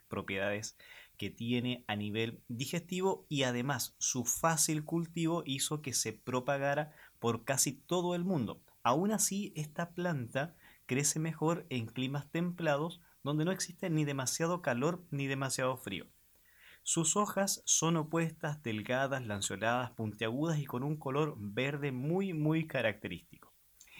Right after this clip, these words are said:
El aceite esencial se extrae de toda la parte aérea de la planta, es decir, todo lo que crece por sobre la tierra, hojas y tallos,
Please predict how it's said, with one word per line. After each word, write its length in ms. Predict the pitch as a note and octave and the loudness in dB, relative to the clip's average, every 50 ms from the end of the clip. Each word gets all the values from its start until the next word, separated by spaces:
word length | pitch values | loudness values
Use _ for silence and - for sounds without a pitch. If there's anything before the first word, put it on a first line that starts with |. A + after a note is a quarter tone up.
| - - - | -14 -4 0
El 120 | A#2+ A2+ | 2 4
aceite 380 | A2 G2+ - - D#3 E3+ - G3 | 4 2 2 2 0 0 2 2
esencial 600 | E3+ - E3+ C#3+ B2 A2+ - - D3 D#3 F3 E3 | 2 4 4 2 2 0 2 2 2 2 2 2
se 120 | - - C3 | 0 0 0
extrae 460 | A#2+ - - - C3 C3+ C#3 D#3 D3+ | -2 -6 -6 -4 -2 0 0 0 0
de 80 | C3 | -2
toda 300 | A2+ - - D3+ D#3+ D#3+ | -2 -2 -2 0 0 0
la 180 | D#3+ C#3+ B2 - | 0 -2 -2 -2
parte 460 | - C#3 C#3 D3+ D3+ - D3+ D3 D3+ - | -2 -2 -2 -4 -4 -4 -6 -6 -2 0
aérea 720 | G#2+ G#2 G2 G2 G#2+ A2+ A#2+ A#2+ B2 B2 B2+ B2 B2 - - | 0 0 0 0 0 0 0 0 0 0 0 0 -2 -2 -4
de 80 | B2 A#2+ | -2 0
la 140 | C3 C#3+ - | 0 0 2
planta, 280 | F3 E3 D3 D3+ B2 | 0 0 2 0 0
es 60 | B2 | -2
decir, 280 | C#3 D3 D3 - E3+ - | -2 -2 -4 -4 -6 -6
todo 220 | - E3+ E3+ F#3 | -4 -2 -2 -2
lo 160 | F#3+ F#3+ F3+ F#3 | -2 -4 -6 -6
que 180 | - D#3 D3+ | -8 -10 -8
crece 360 | - D#3 D3 D#3 D3+ - E3 | -4 -4 -2 -2 -2 -4 -4
por 180 | D#3 D#3 C3+ A#2 | -6 -6 -6 -6
sobre 240 | - - D3 C#3 D3 | -4 -4 -2 0 0
la 160 | C#3 C3 B2+ | 0 0 0
tierra, 400 | - D#3+ D#3+ C#3+ - - - - - | 0 0 0 0 0 -2 -4 -6 -4
hojas 440 | C3 C#3 D3 C#3+ - D3 C3+ - - | 0 0 0 0 0 -4 -4 -4 -6
y 60 | D3 | -2
tallos, 420 | - C#3 B2+ B2+ C#3 D#3 D3+ - | 0 0 2 2 0 -2 -4 -6